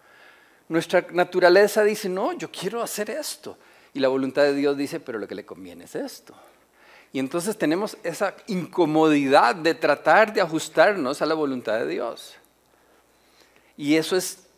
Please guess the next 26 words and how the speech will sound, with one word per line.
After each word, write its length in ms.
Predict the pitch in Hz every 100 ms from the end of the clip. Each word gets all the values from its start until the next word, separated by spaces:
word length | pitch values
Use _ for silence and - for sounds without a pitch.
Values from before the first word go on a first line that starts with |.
| -
incómodo, 800 | 143 127 - 185 190 196 196 202
no 140 | 135
se 120 | 139
siente 400 | 143 160 143 151
natural. 560 | 143 131 135 131 151 185 - -
Y 60 |
tal 140 | 285 147
vez 180 | 180 -
pensamos, 420 | 196 185 185 185 - - -
"¿A 120 | 160
quién 180 | 170 156
estoy 240 | - 180
tratando 440 | 240 - 143 165
de 100 | 214
engañar? 400 | 175 107 107 220
Ese 180 | 170 185
no 80 | 196
soy 220 | 226 220
yo." 360 | 190 320 269 - - _ _ _ _ _ _ _ _ _ _ _ _ _ _ _ _ _ _ _
Pero 160 | 123 123
si 140 | -
seguimos 560 | - 131 131 254 233 -
sometiéndonos 800 | 143 117 110 147 185 208 180 139
a 80 |
su 180 | 113 123
voluntad, 640 | 104 101 95 87 85 90